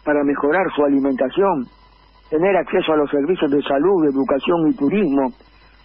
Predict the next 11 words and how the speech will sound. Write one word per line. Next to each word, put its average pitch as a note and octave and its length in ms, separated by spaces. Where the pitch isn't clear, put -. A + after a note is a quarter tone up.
o D3 120
para D3 240
poder D#3+ 340
disponer D#3+ 500
de C#3+ 100
una D#3 220
casa F3 320
o D3+ 60
un E3 140
au-, - 140
automóvil. C#3 600